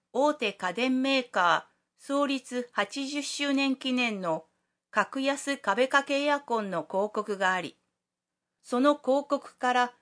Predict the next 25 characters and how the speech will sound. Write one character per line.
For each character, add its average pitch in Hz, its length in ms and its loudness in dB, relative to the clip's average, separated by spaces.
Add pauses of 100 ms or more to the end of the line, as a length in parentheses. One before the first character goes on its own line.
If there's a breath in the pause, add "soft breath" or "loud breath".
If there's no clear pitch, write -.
(120)
販 277 200 4
売 302 200 4
サ 302 180 -2
イ 294 60 0
ト 247 140 0
に 175 200 -4
ア 214 120 0
ク - 80 -16
セ 269 160 -2
ス 220 180 -8
し - 140 -10
て 147 200 -6
注 185 280 -6
文 170 220 -6
し - 180 -12
た。 - 180 -4 (1200)
代 269 260 4
引 330 80 -2
き 339 140 -4
配 339 240 2
達 294 240 0
で 240 120 2
届 247 340 0
い 262 40 -8
た 190 300 0